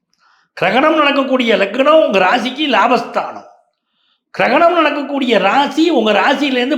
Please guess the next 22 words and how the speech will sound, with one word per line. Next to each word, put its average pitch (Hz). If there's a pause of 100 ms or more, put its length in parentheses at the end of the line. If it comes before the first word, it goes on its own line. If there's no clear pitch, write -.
பன்னெண்டாவது 262
ஸ்தானம். - (240)
இதை 143
புரிஞ்சுக்கிடுங்க. 214 (960)
இந்த 139
கிரகணத்துக்கு 311
பிறகு 294
என்ன 247
மாற்றம்னா, 254
பல 220
பேருக்கு 269
ஃபாரின் 294
யோகம் 202
கிடைக்கும். 170 (1300)
வெளிநாட்டுல 214
போய் 262
வேலை 233
பார்க்கணும், 196 (760)
வெளிநாட்டுல 233
போய் 254
பிசினஸ் 220
பண்ணணும், 185